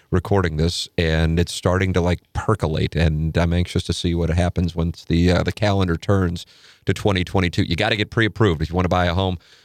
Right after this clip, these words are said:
uh, in twenty twenty-one. Do so going to the home loan expert dot com and working with the absolute best in the business. Doug works with him. I work with him. Ryan Kelly, the home loan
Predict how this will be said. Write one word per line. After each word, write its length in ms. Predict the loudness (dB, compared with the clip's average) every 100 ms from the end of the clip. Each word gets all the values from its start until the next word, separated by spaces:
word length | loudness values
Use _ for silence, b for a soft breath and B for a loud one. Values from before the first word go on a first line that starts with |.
| b
uh, 160 | -2 0
in 180 | 0 0
twenty 280 | 0 -2 -2
twenty-one. 680 | -2 0 2 2 2 -2 -6 b b
Do 180 | -2 0
so 260 | 0 -2 -2
going 320 | 0 2 2
to 60 | 0
the 80 |
home 240 | 0 0 2
loan 180 | 2 2
expert 400 | 0 0 -2 0
dot 220 | -2 -2
com 260 | -2 0
and 100 | 2
working 380 | 2 2 2 2
with 160 | 2 2
the 140 | 2
absolute 500 | 2 0 0 0 0
best 340 | 0 0 0 0
in 60 |
the 80 | 0
business. 460 | 2 2 2 0 0
Doug 280 | 2 2
works 280 | 2 -2 0
with 120 | 0
him. 140 | 2 2
I 160 | 2
work 260 | 2 0 0
with 160 | 0 2
him. 120 | 2
Ryan 200 | 2 2
Kelly, 300 | 0 -2 -2
the 120 | -2
home 220 | 0 2
loan 220 | 2 2